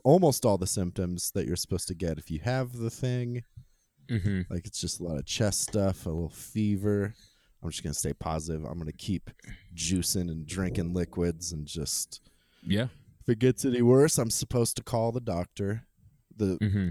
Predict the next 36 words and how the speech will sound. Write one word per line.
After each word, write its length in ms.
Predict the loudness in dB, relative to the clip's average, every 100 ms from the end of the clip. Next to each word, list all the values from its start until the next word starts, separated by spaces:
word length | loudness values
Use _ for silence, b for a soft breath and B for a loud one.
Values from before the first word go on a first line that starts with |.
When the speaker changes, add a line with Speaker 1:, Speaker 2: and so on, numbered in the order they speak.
| 0
Speaker 1:
the 280 | 0 2 0
company 420 | -4 -4 -2 0
I 120 | 2
work 240 | 2 0 -4
for, 520 | -4 0 2 0 -4 -6
I 60 |
have 120 | -8 -8
to 80 |
fill 260 | -8 -4 -2
out 180 | 0 0
a 40 |
bunch 240 | -2 -4 -4
of 340 | -4 -8 -20 -10
corporate 520 | -4 -4 -2 -4 -4
stuff, 720 | -6 -2 -2 -2 -4 -12 -18 -6
but 240 | -4 -4 -8 _ -6
they 140 | -2
have 480 | -2 -2 -6 -12 -20 _
paid 280 | -6 -4 -4
sick 320 | -4 -4 -4 -2
leave 300 | 0 0 -4
that 160 | -6
they're 100 | -4
gonna, 220 | -4 -6 -8 -6
they're 300 | -2 0 0
potentially 720 | -2 0 0 0 0 2 2 2
offering. 520 | -2 -2 -2 -4 -2
Who 180 | -2 -2
knows? 420 | -2 -4 -6 -10 _ _ _ _ -6
Speaker 2:
Who 220 | -2 0 0
knows? 440 | 0 0 -2 -2
Speaker 1:
So 320 | -4 -4 -8 -10 -18 _ _ _ _ -10
things, 320 | -6 -6 -4
things 240 | -2 -2 0
aren't 300 | 0 0 -2
bad. 420 | -2 0 -2